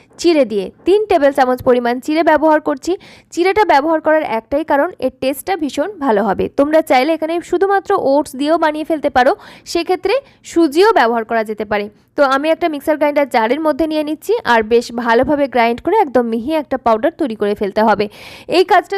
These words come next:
তোমরা আগের থেকে করে রেখে দিতে পারো, এরকম ওটসের পাউডার বানিয়ে আগের থেকে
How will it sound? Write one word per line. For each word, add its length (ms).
তোমরা 180
আগের 280
থেকে 160
করে 220
রেখে 260
দিতে 200
পারো, 140
এরকম 260
ওটসের 380
পাউডার 360
বানিয়ে 260
আগের 220
থেকে 120